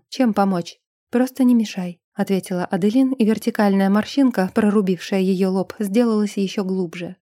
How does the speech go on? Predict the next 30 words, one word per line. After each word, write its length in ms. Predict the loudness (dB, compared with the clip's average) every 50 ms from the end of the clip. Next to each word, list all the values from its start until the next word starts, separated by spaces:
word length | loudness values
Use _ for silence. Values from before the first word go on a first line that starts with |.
| _ _ _
Бастиан 440 | 0 0 0 0 0 2 2 4 4
снова 360 | 2 0 0 0 0 0 -2
кивнул 340 | -2 0 0 2 4 2 2
и 160 | 2 0 0
вышел 300 | 0 0 0 0 0 -2
из 100 | -2 -2
комнаты. 560 | -4 -4 -2 -2 -2 -6 -8 -10 -12 -16 -16 -18 _ _ _ _ _
Он 160 | 0 0 0
всей 220 | 0 0 0 0 2
душой 380 | 2 0 0 0 0 0 0
хотел 320 | 0 -2 -4 -4 -4 -6 -2
помочь 380 | 0 0 2 2 0 0 -2
Аделин 460 | -4 -2 -2 -2 -2 -2 -4 -4 -6 -4
и 100 | -4 -2
не 140 | 0 2 2
мог. 320 | 0 0 -2 -4 -10 _ _ _ _ _ _
Хотя 600 | -16 -16 -14 -12 -10 -8 -6 -6 -6 -8 -10 -14 _ _
он 180 | 0 2 2 2
мог 200 | 2 2 2 0
найти 220 | -2 0 0 2
Макса 320 | 2 2 0 0 0 0
Моро 460 | 2 2 4 2 2 0 -2 -2 -4 -4 -4
и 40 | -2
его 280 | -2 0 0 0 0
брата. 420 | 0 0 -2 -2 -4 -6 -10 -12 -12 _ _ _ _ _
Это 200 | -6 -4 -2 0
помогло 420 | 2 4 4 4 4 4 2 2
бы 100 | 4 4
лучше 320 | 2 2 0 -2 -4 -6 -6
всего. 520 | -6 -6 -8 -6 -4 -4 -6 -6 -8 -12